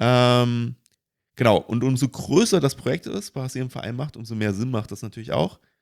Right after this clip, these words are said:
ähm, weil es natürlich schon einen gewissen Aufwand ist, auch einfach zu pflegen. Das heißt, bei kleinen Projekten kann man's vielleicht auch vernachlässigen an der Stelle. Ja. Und was man daran, glaub ich, ganz gut merkt, ist,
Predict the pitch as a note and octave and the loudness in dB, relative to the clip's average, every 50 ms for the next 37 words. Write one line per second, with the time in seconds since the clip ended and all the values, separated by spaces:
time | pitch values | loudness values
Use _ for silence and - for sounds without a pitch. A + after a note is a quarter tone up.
0 | _ _ _ _ _ _ _ - G#2+ G#2 G#2 G#2 G2+ F#2 F#2 G#2+ B2+ C#3+ B2 B2 | _ _ _ _ _ _ _ -8 -4 -2 -2 -2 0 2 2 4 4 2 0 -2
1 | A2+ G#2+ - A#2 A2 G2+ G2 G2+ F#2 G#2+ - - - - G2+ A2+ A2+ G#2+ G#2 F#2+ | -6 -6 -6 -8 -8 -8 -8 -10 -10 -10 -12 -14 -14 -12 -12 -10 -8 -10 -10 -10
2 | - - - C2+ - G2 G2+ - - - - _ - A2+ A#2+ A2+ G#2 - G2+ - | -10 -14 -14 -14 -14 -14 -14 -14 -16 -18 -20 _ -8 -6 -6 -6 -6 -8 -10 -14
3 | - F#2 _ - F2+ F#2+ F#2+ - F2+ F2+ F2 _ _ _ _ G2 F#2+ F#2+ - _ | -14 -16 _ -12 -12 -12 -12 -14 -18 -18 -20 _ _ _ _ -20 -20 -20 -20 _
4 | F2 - - - _ - E2+ D#2+ E2+ _ _ - _ E2+ D#2+ _ - _ - _ | -20 -20 -20 -20 _ -20 -20 -20 -20 _ _ -20 _ _ -20 _ -20 _ -20 _
5 | _ - - - _ _ _ _ _ _ _ _ _ _ _ _ _ _ _ _ | _ -20 -20 -20 _ _ _ _ _ _ _ _ _ _ _ _ _ _ _ _
6 | _ _ - - - _ _ _ _ _ _ _ _ _ _ _ - G#2+ G#2+ A2+ | _ _ -18 -18 -18 _ _ _ _ _ _ _ _ _ _ _ 0 0 0 0
7 | G#2 - - - A#2+ B2+ D#3+ C#3 C#3 C#3+ C#3+ C3 C3 C3+ C3+ C#3 C3+ C3+ - C3 | 0 -4 0 0 2 2 4 2 2 2 2 4 4 4 6 6 4 4 4 0
8 | B2 - B2 A2+ B2 A#2+ B2+ C#3 - - - - - C#3+ - - - _ | -2 -2 -8 -6 -4 -2 -2 -2 -4 -6 -10 -12 -14 -14 -14 -14 -18 _